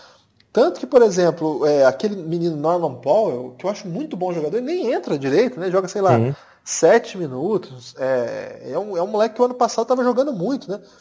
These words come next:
Speaker 1: E eles têm um calouro titular, né? Uma, uma, uma coisa interessante também, né? Que a gente não falou, nem falou dele hoje, né?
Speaker 2: É, o Anunoby. Joga pra caramba também, saiu no finzinho do primeiro round.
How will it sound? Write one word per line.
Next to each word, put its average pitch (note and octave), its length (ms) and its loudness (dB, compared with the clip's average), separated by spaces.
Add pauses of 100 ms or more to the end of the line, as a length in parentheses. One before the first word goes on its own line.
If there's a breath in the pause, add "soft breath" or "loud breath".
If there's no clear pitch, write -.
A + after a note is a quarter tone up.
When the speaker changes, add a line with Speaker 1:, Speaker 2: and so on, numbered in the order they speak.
(380 soft breath)
Speaker 1:
E F3+ 100 -6
eles C4+ 240 0
têm D#4 100 0
um E4 60 -2
calouro C4 540 6
titular, A#3 520 4
né? A3 360 -4
Uma, D3 220 -6
uma, C#3+ 180 -10
uma - 240 -16
coisa F3+ 240 -10
interessante B3 580 -6
também, D3 240 -6
né? C#3 100 -6
Que D3+ 80 -8
a E3+ 40 -6
gente E3+ 100 -14
não G#3+ 80 -12
falou, A#3 200 -2 (220)
nem C4 140 -8
falou G4 240 -4
dele A3+ 220 2
hoje, D#3+ 240 -4
né? G3+ 160 -14 (560)
Speaker 2:
É, G#2 100 6
o G2+ 80 6
Anunoby. G#2+ 580 4 (360)
Joga G#2 200 2
pra C#3 120 -2
caramba A2 340 2
também, G#2 240 -2
saiu G#2+ 260 0
no A2 120 -2
finzinho G#2+ 400 -2
do G2 260 0
primeiro F#2+ 300 0
round. F#2 360 -2